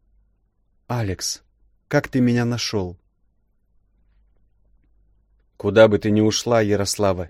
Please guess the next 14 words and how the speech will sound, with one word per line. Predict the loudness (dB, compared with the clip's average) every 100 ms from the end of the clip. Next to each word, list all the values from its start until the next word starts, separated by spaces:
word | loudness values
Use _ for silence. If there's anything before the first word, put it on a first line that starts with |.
| _
я | -2
всегда | 0 -2 0 0
тебя | 0 -2 -2
найду. | -2 -4 -8 -10 _ _ _ _ _
Найду | 2 2 2 0 -2 -4
и | -2
верну | 2 2 2
себе, | 0 -2 -2 -4 -6 _ _ _ _ _ _
потому | -4 0 -2
что | 0 -2
ты | 0 2
моя". | 2 2 0 -2 -10 _ _ _ _ _ _ _ _ _ _ _ _ -20 _ _ _ _ _
"Я | -6 -4 -2
серьёзно". | -4 -4 -6 -6 -8 -14